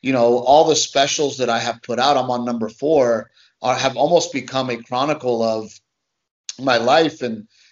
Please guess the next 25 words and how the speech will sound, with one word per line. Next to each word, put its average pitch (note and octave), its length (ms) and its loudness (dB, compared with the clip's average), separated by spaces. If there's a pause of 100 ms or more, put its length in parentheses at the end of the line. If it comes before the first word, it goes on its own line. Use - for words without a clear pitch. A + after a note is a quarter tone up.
(120)
and, A2+ 600 -6 (160)
uh, A2 460 -2 (440)
almost D#3+ 720 2
episodic, C#3 720 -2
right? C3+ 320 -2
Where B2 460 0 (260)
here's D#3+ 320 0
a, E3 60 -4
here's D#3+ 280 0
a D3+ 80 -2
show C#3+ 320 4
about C3 500 0
meeting D#3 380 -2
my C3 120 -2
wife A2+ 340 -4
and G#2 100 -12
getting C#3+ 240 0
engaged. A2+ 600 -4 (400)
The A#2+ 80 -4
next D3+ 440 0
hour C3 360 2
that C3 100 -2
I A#2+ 120 -2
did A#2+ 240 -6
was, C3+ 460 -4